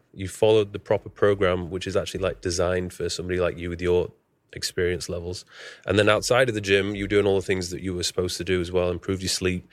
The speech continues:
maybe you didn't go out and partying as much and drinking, and you were consistent with that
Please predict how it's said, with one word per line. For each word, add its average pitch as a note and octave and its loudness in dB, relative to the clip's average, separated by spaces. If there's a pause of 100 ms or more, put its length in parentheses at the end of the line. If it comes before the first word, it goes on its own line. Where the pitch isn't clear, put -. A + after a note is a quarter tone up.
(300)
maybe F2+ -4
you F#2 -4
didn't F2+ -6
go F#2+ 2
out F2+ 2
and D#2+ -8
partying F#2 0
as F2+ -4
much F2+ -4
and F2+ -10
drinking, F2+ -2 (680)
and B2 2
you B2 2
were A2 2
consistent A2 0
with F2+ 0
that F2+ 2